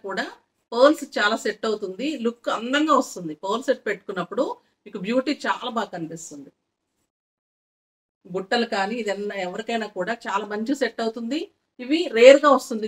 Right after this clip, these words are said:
గోల్డ్‌లో కూడా ఇలాంటి sets రేర్‌గా వస్తాయి. Gold షీట్‌లో try చేసాము, చాలా బాగా వచ్చింది. Real pearls తోటి అంత యాంటిక్ గోల్డ్‌లో excellent set అండి. దీని cost వచ్చేసి మీకు చాలా cost ఉంటుంది, but మీకు రీజనబుల్‌గా ఇస్తున్నాం. ఎయిట్ థౌజండ్ ఫైవ్ హండ్రెడ్. దీని మీద మళ్ళీ మీకు టెన్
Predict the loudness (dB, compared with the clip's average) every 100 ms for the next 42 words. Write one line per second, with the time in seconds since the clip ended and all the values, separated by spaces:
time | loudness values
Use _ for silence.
0 | 2 6 6 4 0 -2 0 -2 -2 -4
1 | -2 -2 -2 0 -2 -4 -4 -4 -4 -6
2 | _ _ _ 0 0 0 -2 -4 -2 -2
3 | 0 -2 -2 -4 -4 -6 -2 0 2 2
4 | 4 2 0 -4 -4 -4 -4 -8 _ -8
5 | -2 4 4 4 0 2 0 0 0 0
6 | -2 -8 -12 _ _ -8 -2 0 4 4
7 | 2 -2 0 2 2 0 -6 -12 _ -6
8 | -6 -2 0 0 0 -4 -6 -8 -8 -8
9 | -8 -4 0 0 0 -2 -2 -2 -4 -4
10 | -6 -2 -2 -2 -6 -8 -8 -10 -8 -6
11 | -8 -10 _ _ -12 -4 -2 0 2 4
12 | 4 2 4 4 2 -4 -4 0 2 2
13 | 4 6 6 4 2 0 0 -2 0 0
14 | 2 2 2 0 -4 -4 -6